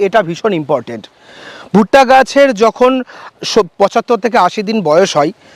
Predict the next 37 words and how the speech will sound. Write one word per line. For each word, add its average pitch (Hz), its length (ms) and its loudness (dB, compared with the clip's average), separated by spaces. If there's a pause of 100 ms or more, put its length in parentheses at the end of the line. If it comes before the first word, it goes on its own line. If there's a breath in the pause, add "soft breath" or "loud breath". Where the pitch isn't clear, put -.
সেই 269 320 0
সময় 208 440 0 (100)
ভুট্টা 190 320 -2
গাছের, 233 440 2
আহ, 202 680 -2
প্রত্যেকটা 247 480 0
গাছে 196 360 0
এরকম 214 380 2 (280 soft breath)
দুটো 214 300 0
করে 226 400 4 (280 soft breath)
মুচি 208 280 -2
চলে 240 280 2
আসে, 233 300 0 (280)
দেখতে 196 200 -4
পাচ্ছেন 208 220 0
দুটো 202 220 0
করে 202 140 2
ভুট্টা 170 320 -2
চলে 214 240 0
আসে, 208 280 -2 (400 soft breath)
এই 262 180 4
অবস্থায় 233 380 2
এটাকে 214 200 -2
কাটা 190 300 0
হয়। 220 220 0 (360 loud breath)
এবং 233 500 2
এই 220 140 -2
ভুট্টা 214 360 -2
যদি 247 360 0 (260 loud breath)
ছাড়িয়ে 226 420 0
একটা 233 220 0
ভাঙা 190 360 -2
হয় 196 240 2 (240 loud breath)
তাহলে 220 160 2
আপনাদের 214 340 -2
বোঝানো 196 360 0
যাবে 170 300 2